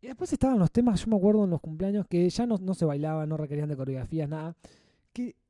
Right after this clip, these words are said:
pasaban de ser como estos temas, como en, en Los Piratas, o, que se agitaba, pero se empezaba a agitar ya de una manera por ahí con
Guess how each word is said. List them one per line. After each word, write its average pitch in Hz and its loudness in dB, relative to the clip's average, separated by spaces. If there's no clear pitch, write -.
pasaban 320 -2
de 226 4
ser 226 4
como 226 0
estos 247 -4
temas, 226 4
como 165 -2
en, 160 -6
en 143 -6
Los 143 -4
Piratas, 175 -4
o, 160 -8
que 170 -4
se 165 0
agitaba, 247 0
pero 339 6
se 233 -4
empezaba 349 0
a - 0
agitar 302 2
ya 302 -2
de 285 2
una 320 2
manera 285 4
por 254 6
ahí 262 6
con 269 4